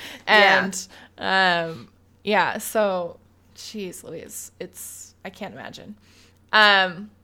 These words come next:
Speaker 2: okay. Anyway, moving on from that, that tangent. Do you think this book suffers at all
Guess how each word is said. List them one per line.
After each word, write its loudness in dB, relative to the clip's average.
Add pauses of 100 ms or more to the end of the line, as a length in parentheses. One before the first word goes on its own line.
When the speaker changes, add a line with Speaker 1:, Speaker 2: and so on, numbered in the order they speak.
(440)
Speaker 2:
okay. 0 (560)
Anyway, -2
moving 2
on -2
from -14
that, -10 (120)
that -2
tangent. -10 (320)
Do -6
you 2 (160)
think 0 (440)
this 0
book 0 (280)
suffers -2
at -2
all -4